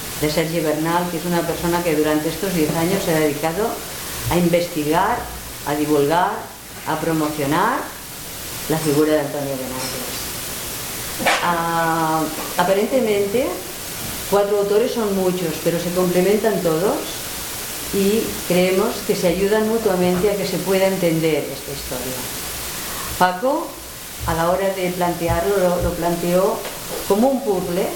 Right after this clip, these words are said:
un puzzle donde iba, teníamos diferentes, teníamos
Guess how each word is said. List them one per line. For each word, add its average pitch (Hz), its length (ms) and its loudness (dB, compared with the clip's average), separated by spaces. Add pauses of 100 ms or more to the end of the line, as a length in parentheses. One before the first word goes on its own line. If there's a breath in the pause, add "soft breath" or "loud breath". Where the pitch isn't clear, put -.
un 185 180 -2
puzzle 208 360 2
donde 175 520 2 (640)
iba, 247 320 4
teníamos 302 560 2
diferentes, 226 760 0 (1000)
teníamos 240 360 4